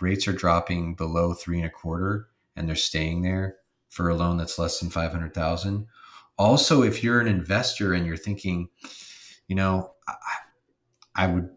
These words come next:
I would be interested in seeing how easy it would be to access cash this year from my investment properties instead of accessing them from my ira or my four oh one k,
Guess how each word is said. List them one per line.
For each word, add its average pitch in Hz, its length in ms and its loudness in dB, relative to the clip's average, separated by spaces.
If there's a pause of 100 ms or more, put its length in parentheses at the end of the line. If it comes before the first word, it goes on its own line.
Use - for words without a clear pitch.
(120)
I 101 120 2
would 95 120 2
be - 200 -2
interested 120 680 2
in 95 140 2
seeing 101 520 2
how 101 540 2
easy 107 260 4
it 90 100 2
would 92 160 0
be 95 200 2
to 92 160 -2
access 92 460 0
cash 92 560 2
this 98 300 -2
year 82 420 0 (640)
from 95 200 2
my 80 200 2
investment 82 500 0
properties 82 540 -2
instead 85 300 -4
of 78 140 -4 (160)
accessing 87 560 -2
them 80 220 -6
from 80 240 -6
my 76 320 -4
ira 82 340 0
or 78 160 -2
my 73 120 -4
four 85 240 -4
oh 82 60 -2
one 82 160 -6
k, 82 340 -4